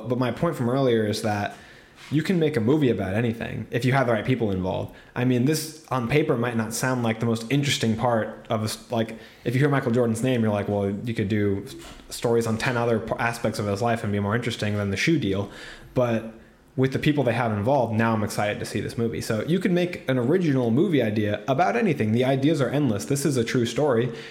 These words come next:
It doesn't even have to be that. We don't have to constantly pump out sequels. But that's what I feel like this movie gives me faith in, is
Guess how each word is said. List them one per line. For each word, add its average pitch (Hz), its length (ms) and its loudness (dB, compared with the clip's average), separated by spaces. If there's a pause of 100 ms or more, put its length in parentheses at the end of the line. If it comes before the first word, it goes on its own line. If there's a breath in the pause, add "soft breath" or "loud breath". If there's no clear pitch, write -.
(160 loud breath)
It 127 80 -2
doesn't 156 240 2
even 151 140 2
have 143 180 0
to - 80 -4
be 110 120 4
that. 127 440 0
We 139 80 6
don't 147 140 2
have 143 160 0
to 123 80 -2
constantly 110 400 -2
pump 110 200 -4
out 92 140 -4
sequels. - 400 -6
But 127 140 -2
that's 151 240 -2
what 123 400 2
I 117 100 2
feel 120 160 0
like 113 80 0
this 113 160 -2
movie 104 200 0
gives 104 180 -2
me 98 100 -6
faith - 300 -6
in, 107 160 -4
is 104 320 -8